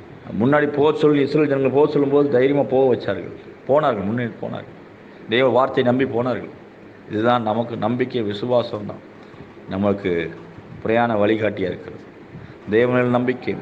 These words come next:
தேவனுடைய வசனம் நம்முடைய வெளிச்சம், நம்மளை நடத்தி கொண்டிருக்கிறது. அவருடைய வசனம்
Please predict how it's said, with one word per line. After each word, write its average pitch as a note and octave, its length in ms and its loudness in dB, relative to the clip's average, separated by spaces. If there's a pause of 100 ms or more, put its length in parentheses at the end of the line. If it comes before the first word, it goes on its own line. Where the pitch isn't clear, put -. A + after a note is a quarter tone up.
(880)
தேவனுடைய B2+ 220 4
வசனம் B2 440 0
நம்முடைய A2+ 260 2
வெளிச்சம், C3 400 -2 (540)
நம்மளை F#2+ 180 -4
நடத்தி F#2+ 320 -4
கொண்டிருக்கிறது. F2 540 -8 (680)
அவருடைய G#2+ 300 0
வசனம் D3 600 2